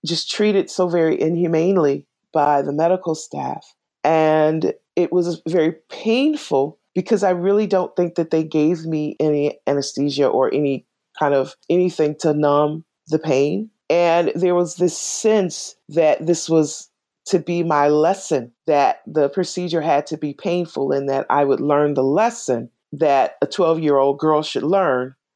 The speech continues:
about not being sexually active. And we found out six months later, or five or six months later, that I really wasn't pregnant because,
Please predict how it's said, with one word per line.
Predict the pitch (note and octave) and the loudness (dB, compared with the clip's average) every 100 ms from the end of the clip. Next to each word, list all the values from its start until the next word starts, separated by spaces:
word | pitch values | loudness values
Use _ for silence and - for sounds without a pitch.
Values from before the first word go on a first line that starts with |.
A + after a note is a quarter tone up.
| _ _ - | _ _ -2
about | D#3 D#3 C#3+ C#3 C3+ - _ _ - | 0 2 2 2 2 -2 _ _ -8
not | D#3 - D#3+ | -2 -2 -2
being | D#3+ C#3 | -4 -4
sexually | - G2+ - - A2 - - | -4 -6 -6 -8 -6 -6 2
active. | A#2 E3+ - A2 - _ _ | 2 2 -8 -12 -12 _ _
And | E3+ F3 E3+ E3 F3 - _ - | -2 0 2 0 -2 -6 _ -10
we | F#3 G3 | -6 -4
found | - F3 F3 F#3 F3 | -2 0 0 0 0
out | D#3+ - - | 0 -2 -6
six | - F3 F3 | -10 -8 -4
months | E3 - E3 | -4 -4 -2
later, | F#3+ G3 C3 E3 - | 2 4 2 0 -4
or | C3 | -8
five | - E3+ | -2 0
or | F3 | 0
six | E3+ - F3+ | -4 -10 -6
months | E3 - | -6 -4
later, | E3+ F3 E3 D3 - - | 0 2 2 -2 -4 -14
that | D3+ E3+ D#3+ D#3 - - | -4 0 0 -2 -4 -4
I | F3 | -2
really | F3 F#3 E3+ | 0 -2 -2
wasn't | F3 F#3+ G3+ - | -2 0 -2 -4
pregnant | C3 C3+ B2+ - | -6 -6 -8 -8
because, | D3 - D3+ C#3+ C#3+ | -10 -4 0 0 0